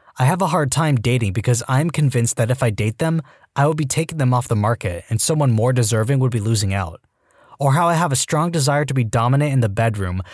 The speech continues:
but I'm constantly guilting myself for wanting these things, so I either submit or beat around the bush. It doesn't matter what I want. I am undeserving, and to achieve is selfish and wrong. Screw that thought process.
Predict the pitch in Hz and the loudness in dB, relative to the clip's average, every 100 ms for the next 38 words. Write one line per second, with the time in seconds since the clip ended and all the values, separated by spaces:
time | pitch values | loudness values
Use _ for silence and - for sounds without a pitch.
0 | - 131 123 127 - 156 - 196 175 131 | -6 -2 0 0 -2 0 -2 -2 -4 -2
1 | 139 139 117 104 123 107 107 98 113 123 | -2 0 0 0 0 0 -2 0 0 0
2 | 98 92 - 95 87 87 - - - - | -2 -4 -6 -8 -8 -8 -8 -12 -16 -6
3 | - 107 110 127 131 - 117 101 131 - | -2 -2 0 0 2 2 2 2 0 -4
4 | _ - 110 110 104 101 92 87 90 - | _ -6 -2 0 0 0 -2 -4 -6 -6
5 | - - _ _ _ _ _ - 117 156 | -8 -14 _ _ _ _ _ -4 -2 0
6 | 151 117 127 101 92 90 90 87 - _ | 2 2 2 0 -2 -4 -6 -8 -14 _
7 | _ _ - 110 107 113 139 127 123 117 | _ _ -2 0 0 2 2 2 0 0
8 | 127 127 120 113 101 95 120 117 117 113 | 0 0 0 -2 -2 -2 -2 0 -2 -2
9 | 104 - 110 107 113 - 98 92 87 85 | -2 0 -2 0 -2 -2 -4 -6 -8 -14
10 | _ _ _ _ - - 135 135 104 95 | _ _ _ _ -4 -2 0 2 0 -2
11 | 107 95 - 95 92 95 92 - | -4 -4 -6 -6 -6 -6 -6 -6